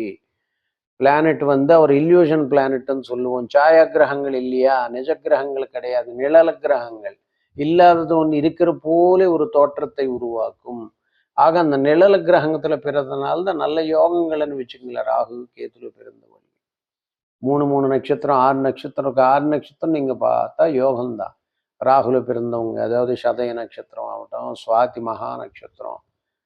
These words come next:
அப்புறம் திருவாதிரை, அது போலவே மூலம், அது போலவே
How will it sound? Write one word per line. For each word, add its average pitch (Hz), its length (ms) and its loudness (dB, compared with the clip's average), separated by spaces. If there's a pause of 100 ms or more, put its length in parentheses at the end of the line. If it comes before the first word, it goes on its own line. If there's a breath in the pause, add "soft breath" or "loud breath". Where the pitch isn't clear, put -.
(180)
அப்புறம் 117 280 -4
திருவாதிரை, 117 720 -2 (760)
அது 120 180 0
போலவே 127 360 2 (100)
மூலம், 120 500 0 (420)
அது 123 180 -2
போலவே 123 500 0